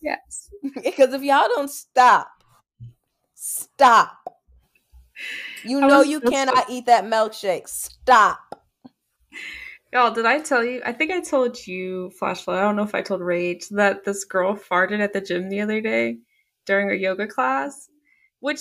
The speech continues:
Speaker 1: you know, I normally would just be like, "Oh, you know, our body releases emotion when we're doing these things, like, whatever," she farted. <laughs> She goes, "I'm lactose and I had milk before this." Bitch, you knew you was coming to the gym.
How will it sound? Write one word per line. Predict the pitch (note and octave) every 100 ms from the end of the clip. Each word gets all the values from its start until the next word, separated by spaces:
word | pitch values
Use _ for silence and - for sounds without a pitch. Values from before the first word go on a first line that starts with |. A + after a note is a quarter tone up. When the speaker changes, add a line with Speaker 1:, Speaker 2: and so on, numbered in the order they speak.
| -
Speaker 1:
you | D4+
know, | D#4 B3 A#3+ B3 _ _ -
I | A#3 C4
normally | C4+ A#3 B3+ B3
would | A3+
just | A3+
be | A#3
like, | A#3+ F#4+
"Oh, |
you | F4+ D#4
know, | B3 A#3 B3+ B3+ _ -
our | A3
body | G#3 A3+ A#3+
releases | A3+ A3+ A3+ G#3+
emotion | G#3 G#3 G#3 G3+
when | G3
we're | G3+
doing | F#3+ G3
these | G3 -
things, | F#3 G#3 G#3
like, | G3+
whatever," | G#3 F3+ F#3
she | G3 A#3+
farted. | D#4 A#3+ F#3 - - - _ _ _ _ _ _ _ _ _ -
<laughs> | D#4 - - _ _ _ - _ _ _ _ _
She | - F#4+
goes, | F4 - - - - - - _ _ -
"I'm | F#3 G4+
lactose | - C3 - - - - -
and | -
I | -
had | F#4 F#4+ F#4
milk | E4 D#4+ E4+ -
before | E4+ D#4 A#3+
this." | G#3 G#3 A3+ - - - - - A3
Bitch, | C#4+ D4+
you | D#4 D#4+
knew | D#4
you | D#4+
was | C#4+
coming | C#4+ A#3+ A3+
to | A#3
the | A3+
gym. | G#3+ G3+ G#3 A#3